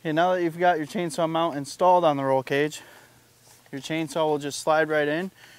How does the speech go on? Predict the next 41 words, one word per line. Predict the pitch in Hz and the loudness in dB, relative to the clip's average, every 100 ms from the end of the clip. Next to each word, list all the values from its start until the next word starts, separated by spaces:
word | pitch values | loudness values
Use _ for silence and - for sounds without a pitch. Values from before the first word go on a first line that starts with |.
| _ | _
You | 143 | 2
have | 151 160 | 4 4
this | 151 | 0
strap | - - 202 208 180 | -4 0 4 4 4
here. | 147 143 147 _ _ _ | -2 -2 -4 _ _ _
You | 151 | -10
can | 147 | -8
just | 143 156 | -8 -6
make | 156 | -6
sure | 143 165 151 | -4 -2 -2
that | 135 | 0
this | 156 143 143 | 0 2 0
is, | 135 - - - - - | -2 -12 -18 -20 -14 -8
is | 131 135 | -8 -2
loose, | 160 170 170 - - _ _ | 0 0 -2 -10 -18 _ _
wrapped | 147 147 147 | 0 0 2
down | 147 143 | 0 0
at | 139 | -2
the | 135 | 0
bottom. | 139 139 131 131 _ _ _ _ _ _ _ _ - | 4 4 2 -6 _ _ _ _ _ _ _ _ -10
Then | 139 | -6
you | 135 | -4
can | 135 | -4
just | 135 - | -4 0
slide | 151 147 139 | 4 6 4
your | |
chainsaw | 135 156 147 - 147 143 | -2 0 0 2 4 4
right | 143 143 | 4 4
in. | 185 214 - - - - - _ _ - - _ _ _ _ | 0 -2 -6 -12 -12 -20 -20 _ _ -20 -20 _ _ _ _
Take | - 147 - | -6 -6 -6
the | |
strap. | 131 - 165 220 226 | -10 2 4 6 4
You | - - - - _ - _ _ _ 139 | -4 -20 -20 -20 _ -20 _ _ _ -8
can | |
go | 131 | -6
right | 135 151 160 | 0 2 4
over | 160 151 | 4 0
top | 160 165 180 | 2 2 2
near | - 160 147 | -2 -4 -2
the | 143 | -2
handle. | 160 196 220 | -2 0 -2